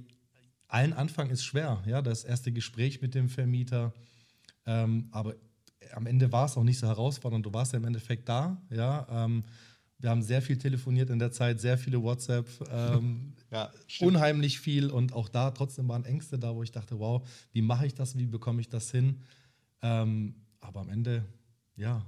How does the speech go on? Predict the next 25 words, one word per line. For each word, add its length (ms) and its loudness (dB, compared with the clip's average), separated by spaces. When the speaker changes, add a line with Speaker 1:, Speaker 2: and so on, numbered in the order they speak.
Speaker 1:
war 140 -2
es 160 -8
viel 260 -2
einfacher 540 -2
wie 340 -4
gedacht. 420 -8
Speaker 2:
Ja, 100 -2
und 120 -2
wie 80 -4
geht's 200 -2
dir 140 -2
heute 220 -6
bei 120 -8
der 140 -6
Akquise? 500 -8
Speaker 1:
Tatsächlich 720 0
muss 180 2
ich 120 -2
gar 120 2
nicht 100 6
mehr 120 8
so 80 0
viel 160 -2
Akquise 400 0
machen, 520 0